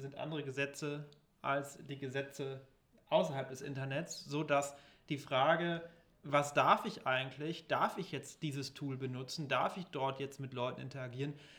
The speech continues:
Dass diese Fragen zwar einigermaßen klar beantwortet werden können, nur leider sehr wenig Leute das mitbekommen und jeder mal mindestens das Gefühl hat, Landesdatenschutzbeauftragter sein zu müssen im Nebenamt,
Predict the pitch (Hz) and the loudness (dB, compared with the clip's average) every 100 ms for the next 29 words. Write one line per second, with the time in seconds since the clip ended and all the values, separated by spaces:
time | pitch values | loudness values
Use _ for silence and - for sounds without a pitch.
0 | - - 147 - 170 147 180 185 151 143 | -10 0 0 0 -2 0 2 0 4 6
1 | 156 170 - - _ _ _ _ - - | 6 2 -6 -18 _ _ _ _ -16 -6
2 | 135 139 - - - - 151 180 214 185 | 2 4 4 -2 -18 -2 2 4 4 4
3 | 151 165 165 165 160 147 151 139 139 269 | 6 4 4 -4 4 6 8 6 4 0
4 | 208 139 127 123 117 117 117 117 175 196 | -4 -6 -6 -4 -2 -4 -6 -6 -6 -10
5 | - - 147 151 170 165 147 147 160 143 | -18 -12 -2 2 2 2 4 4 4 2
6 | 147 156 156 151 - 143 139 147 165 156 | 2 2 -2 -4 -4 2 4 4 2 -4
7 | - - - - - 147 139 151 170 151 | -8 -20 -20 -20 -2 4 4 4 0 -2
8 | - 131 131 139 185 - - - 147 147 | -2 -2 -2 -2 -6 -10 -20 -4 0 0
9 | - 160 151 185 175 160 156 160 220 214 | -2 -2 2 4 6 8 6 6 2 0
10 | - 175 - 160 - - 165 160 147 151 | -4 -6 -6 -6 -8 -4 0 0 4 4
11 | 160 131 139 147 160 160 - - - 139 | 2 2 4 4 0 -6 -4 -4 -2 -4
12 | - 127 - 127 120 - 131 127 120 127 | -4 -8 -4 -2 -2 -4 -6 0 0 0
13 | 123 123 127 156 135 127 127 127 117 135 | -4 -6 -6 -6 -4 -2 -2 -2 -2 -2
14 | 135 | -6